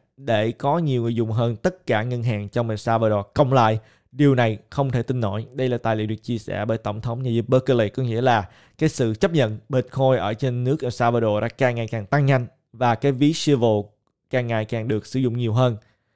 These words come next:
Chúng ta bây giờ hãy nói tới cái thông tin liên quan tới Cardano đi, tại vì cái summit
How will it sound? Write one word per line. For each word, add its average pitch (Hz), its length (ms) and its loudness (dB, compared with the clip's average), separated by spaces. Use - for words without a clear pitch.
Chúng 185 120 -2
ta 190 60 6
bây 160 140 4
giờ 131 180 6
hãy 117 400 2
nói 147 280 2
tới 185 120 0
cái 185 140 0
thông 151 140 -4
tin 143 180 0
liên 135 200 0
quan 120 180 0
tới 135 120 -2
Cardano 117 460 2
đi, 113 120 2
tại 110 200 0
vì 110 240 0
cái 127 260 0
summit 135 400 0